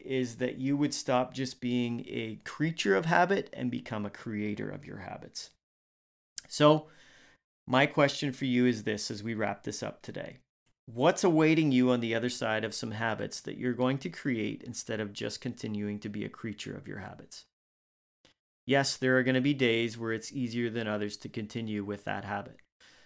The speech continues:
But that's why you've gotta have the right motivators. You've gotta know your why, you've gotta know your purpose, and you've gotta know what the end goal is.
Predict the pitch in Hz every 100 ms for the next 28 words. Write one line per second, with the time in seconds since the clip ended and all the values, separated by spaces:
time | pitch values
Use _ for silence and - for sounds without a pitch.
0 | _ 107 - 123 139 - 151 151 160 151
1 | 120 113 110 107 110 110 117 120 120 117
2 | 107 101 90 - 107 - 107 104 107 110
3 | 107 107 127 175 226 220 - - - _
4 | - 104 104 101 95 - 175 185 208 -
5 | - - - _ - 107 104 123 123 123
6 | 117 113 110 107 107 104 104 95 95 98
7 | - -